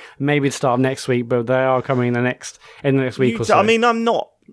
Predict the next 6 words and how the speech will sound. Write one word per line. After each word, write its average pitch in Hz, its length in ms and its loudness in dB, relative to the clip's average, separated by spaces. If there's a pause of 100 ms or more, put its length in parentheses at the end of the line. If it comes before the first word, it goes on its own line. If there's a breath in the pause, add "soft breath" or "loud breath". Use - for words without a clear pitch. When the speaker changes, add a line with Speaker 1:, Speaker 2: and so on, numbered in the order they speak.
(380)
Speaker 2:
completely 180 720 -2
happy 127 360 -6
about 123 280 -4
you 123 140 -6
announcing 120 420 -10
this, - 380 -10